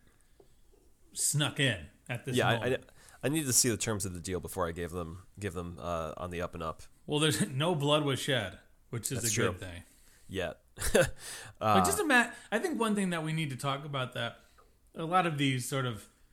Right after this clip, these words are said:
Speaker 1: Julian doesn't have very violent shows. Downton Abbey, when we were in World War One,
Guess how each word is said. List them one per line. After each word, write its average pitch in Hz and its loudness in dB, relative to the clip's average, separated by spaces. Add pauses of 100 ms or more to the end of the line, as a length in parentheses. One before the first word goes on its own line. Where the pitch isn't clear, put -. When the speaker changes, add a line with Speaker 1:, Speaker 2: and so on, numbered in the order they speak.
(180)
Speaker 1:
Julian 233 2
doesn't 170 0
have 156 0
very 135 0
violent 123 -2
shows. 110 -6
Downton 175 -2
Abbey, 160 0
when 143 0
we 139 0
were 135 -2
in 123 -4
World 127 -4
War 117 -4
One, 113 -6